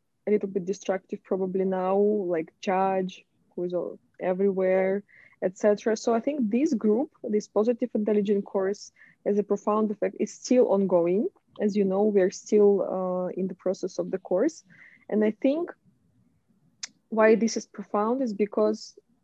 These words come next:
it's all about understanding and facing, um, your weaknesses, facing who you are and where you fall short, so that you understand, yes, it's not perfect.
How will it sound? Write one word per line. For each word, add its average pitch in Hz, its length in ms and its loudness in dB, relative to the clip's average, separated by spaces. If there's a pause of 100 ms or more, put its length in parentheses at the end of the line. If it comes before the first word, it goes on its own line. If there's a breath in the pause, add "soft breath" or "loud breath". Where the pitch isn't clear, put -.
(100)
it's - 300 -4
all 233 280 4
about 202 480 4 (300)
understanding 208 880 0
and 208 200 -2 (100)
facing, 240 560 0 (960)
um, 190 400 -6
your 208 160 2
weaknesses, 233 800 0
facing 220 580 2
who 214 100 2
you 185 200 2
are 190 280 0
and 190 360 -4 (280)
where 196 280 2
you 196 540 2
fall 185 140 0
short, 226 360 0 (960)
so 226 260 2
that 220 220 4
you 220 120 6
understand, 202 800 2 (680)
yes, 226 300 2
it's - 200 -4
not 220 200 -2
perfect. 208 500 0